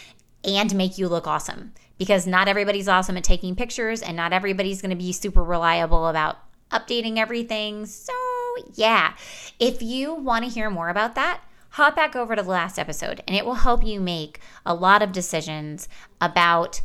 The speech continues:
the portfolio for your website. Now, clearly, I think that having a project section or portfolio or completed work or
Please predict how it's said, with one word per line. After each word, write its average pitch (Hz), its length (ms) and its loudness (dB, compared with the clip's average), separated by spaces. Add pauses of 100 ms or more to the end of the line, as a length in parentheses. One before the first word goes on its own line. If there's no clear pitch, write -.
(240)
the 175 80 -4
portfolio 160 680 6
for 160 160 -10
your 147 160 -6
website. - 500 -8 (260)
Now, 220 160 2
clearly, 294 440 -2
I 185 220 0
think 233 440 -12 (160)
that 190 180 -2
having 185 560 -2
a 165 80 -8
project 175 420 0
section 170 520 -4
or 151 200 -6
portfolio 202 920 0
or - 120 -2
completed 156 560 -2
work 190 460 0 (460)
or 165 500 2